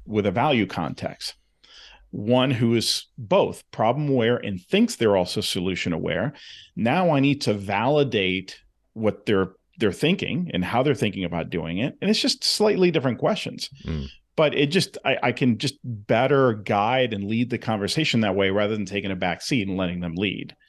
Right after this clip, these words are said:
Speaker 2: Yeah.
Speaker 1: And,
Speaker 2: So
Speaker 1: and
Speaker 2: can you
Speaker 1: then I can understand, okay, so now I see why you're thinking about it this way. Is that an appropriate intervention? Is it an appropriate intervention? Great. In my mind, I'm thinking, how are you thinking about going about it?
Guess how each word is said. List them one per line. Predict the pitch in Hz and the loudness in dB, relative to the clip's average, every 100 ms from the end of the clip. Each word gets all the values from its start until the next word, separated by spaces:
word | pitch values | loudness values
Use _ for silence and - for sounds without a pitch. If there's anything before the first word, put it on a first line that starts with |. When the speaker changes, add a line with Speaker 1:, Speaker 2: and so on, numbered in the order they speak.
| - | -8
Speaker 2:
Yeah. | 73 65 69 _ _ _ - | -6 -6 -10 _ _ _ -2
Speaker 1:
And, | |
Speaker 2:
So | 104 | 0
Speaker 1:
and | 117 | 4
Speaker 2:
can | 135 123 | 4 4
you | |
Speaker 1:
then | 156 220 160 | 4 2 0
I | |
can | - 127 | 0 0
understand, | 120 110 - 117 117 107 107 | 0 0 -2 0 0 -2 -2
okay, | 151 151 92 - - - | -2 -2 -4 -8 -20 -6
so | 117 | -2
now | 120 127 180 | 2 2 4
I | 170 | 4
see | - 143 | 2 2
why | 123 | 2
you're | 110 | 2
thinking | 98 120 107 107 | 0 -2 -2 -2
about | 98 98 | 0 0
it | 95 | -2
this | 104 - | -4 0
way. | 101 101 101 - - | 2 2 -2 -14 -2
Is | 147 208 165 | 2 4 4
that | 160 160 | 2 2
an | 139 | 2
appropriate | - - 127 131 127 120 117 110 107 - | 0 0 4 4 2 0 2 2 0 -4
intervention? | 151 131 110 131 170 - - - _ _ - | 0 2 2 2 0 -4 -8 -16 _ _ -4
Is | 123 117 | -2 2
it | 123 | 2
an | 117 | 2
appropriate | - 143 147 147 | 0 -2 0 -2
intervention? | 147 151 156 180 156 | 0 0 -2 -4 -6
Great. | 131 123 101 | 0 2 2
In | 92 | 2
my | 107 120 | 2 2
mind, | 101 90 90 | 2 0 -4
I'm | 90 | -4
thinking, | 104 92 95 95 92 - - _ _ _ _ _ | -2 -2 -2 -4 -8 -20 -20 _ _ _ _ _
how | - - 156 170 | -8 -2 4 6
are | 180 | 6
you | 156 139 | 6 2
thinking | - 139 127 127 113 | 0 0 0 2 0
about | 98 92 92 | 0 -2 -2
going | 104 95 95 | 0 0 0
about | 90 85 85 - | 0 -2 -4 -4
it? | - | -8